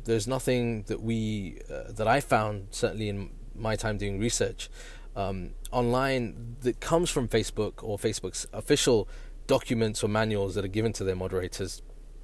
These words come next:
as to, um, what constitutes the timeline or the time scale. Is it five minutes? Is it ten minutes? Is it twenty minutes? Is it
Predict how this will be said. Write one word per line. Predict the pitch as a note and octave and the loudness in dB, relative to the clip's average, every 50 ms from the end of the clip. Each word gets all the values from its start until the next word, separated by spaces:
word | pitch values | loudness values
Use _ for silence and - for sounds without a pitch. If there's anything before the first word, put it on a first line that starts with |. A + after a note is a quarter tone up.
| - - - - - - | -14 -12 -10 -8 0 4
as | - A#2 G#2+ - | 4 6 6 4
to, | - - B2 A#2 A2+ A2 A2 G#2+ - - - - - - - - - - | 4 4 6 6 6 6 4 2 0 -6 -12 -14 -14 -14 -14 -14 -8 -4
um, | - G#2+ G#2 G2+ F#2+ F2 - | 0 0 0 0 -2 -4 -6
what | - - A2 B2+ C#3 - | -8 0 2 2 2 4
constitutes | - D3 D3 B2 - B2 A2+ - - A#2+ A2+ G2+ - - | 2 2 2 4 2 2 2 2 2 2 2 2 0 -2
the | - A2 G2+ | -2 -2 -4
timeline | - - - A2+ A2+ A2 A2 G#2 G2 G2+ - - A2 G#2+ G#2 G#2 F#2+ F#2+ | -2 0 2 2 4 4 2 0 -2 -4 -4 0 2 2 2 2 0 0
or | F#2+ | -2
the | F#2 F#2 | -4 -4
time | - - - G2 G#2 G2+ F#2+ | -6 -4 -2 -2 -2 -2 0
scale. | - - - - - A2 G#2 F#2+ F2+ - - - - - - - - - - - - - - - | 0 0 2 2 4 4 2 2 0 -4 -8 -12 -14 -14 -14 -14 -14 -14 -14 -12 -12 -12 -2 2
Is | C3+ D3+ C#3+ | 4 4 6
it | D#3+ - | 4 4
five | - C#3+ C3+ C3 A#2+ | 4 4 4 6 6
minutes? | A#2+ A#2+ A#2 G#2+ - | 4 4 4 2 0
Is | - C#3+ C3 C3 | 0 0 2 2
it | C3 - | 0 0
ten | - B2+ A#2+ A2+ | 0 0 2 2
minutes? | A2+ A2+ A2 G#2+ - | 2 2 0 -2 -4
Is | - C3 A#2+ | -4 -2 -2
it | A2+ A2+ - | -2 -2 -2
twenty | - - A2+ A#2 A2+ | -2 -2 0 2 2
minutes? | A2 A2 G#2+ G#2+ G#2 - - - | 2 2 2 0 0 -2 -4 -4
Is | G#2 G2 | -4 -4
it | F#2+ F2 | -4 -6